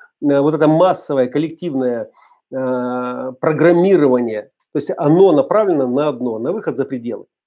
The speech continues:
И всё коллективное стремится за пределы. И двадцать один сорок восемь, который тоже держит руку на пульсе сорок восьмых, которые, являясь частью,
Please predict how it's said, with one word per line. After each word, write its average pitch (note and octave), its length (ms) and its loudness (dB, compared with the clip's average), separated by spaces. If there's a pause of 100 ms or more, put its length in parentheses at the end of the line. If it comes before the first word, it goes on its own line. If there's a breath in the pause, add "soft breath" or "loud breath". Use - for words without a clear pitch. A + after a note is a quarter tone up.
(180)
И D3 40 -2
всё G#3 160 2
коллективное G#3 540 2
стремится D#3 520 -2
за C#3+ 120 -6
пределы. A#2 420 -10 (320 loud breath)
И E3 80 2
двадцать A3+ 380 4
один A3+ 220 4
сорок A3+ 340 2
восемь, G#3+ 580 2
который G3 340 2
тоже E3 640 0 (220)
держит D3+ 600 0
руку F3 300 -2
на D3+ 120 4
пульсе D3+ 360 -4
сорок C#3 280 -6
восьмых, G#3+ 500 -4 (360)
которые, D#3+ 420 0
являясь E3 380 2
частью, D3+ 540 -4